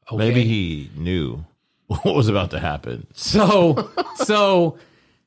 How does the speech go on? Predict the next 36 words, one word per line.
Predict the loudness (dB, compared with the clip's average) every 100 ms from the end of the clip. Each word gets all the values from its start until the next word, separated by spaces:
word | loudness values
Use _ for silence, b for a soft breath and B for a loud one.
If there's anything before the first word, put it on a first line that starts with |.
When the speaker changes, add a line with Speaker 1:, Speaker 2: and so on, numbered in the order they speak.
| _ -4
Speaker 1:
so | 0
now | 2 2
he's | 4
next | 4 2 -2
to | 2
me. | 2 2 0 -2
Like, | -2 2
these, | 2
like, | 2
twenty | 2 0
guys | 0 0
are | 2
next | 0 2
to |
me | 0
first, | 2 2 2 2
and | 0
they | 2
get | 0 -2
their | 0 -2
shit | -2
and | -2
they | 0
go, | 0 2
right? | 2
And | 2
now | 0 0
he's | 0
next | -4 -4
to | -2
me, | -2
like, | -2 -4
checking | -6 -2
out | -4 0
too. | 0 0 -2
Speaker 2:
Mm-hmm. | -10 -8 -8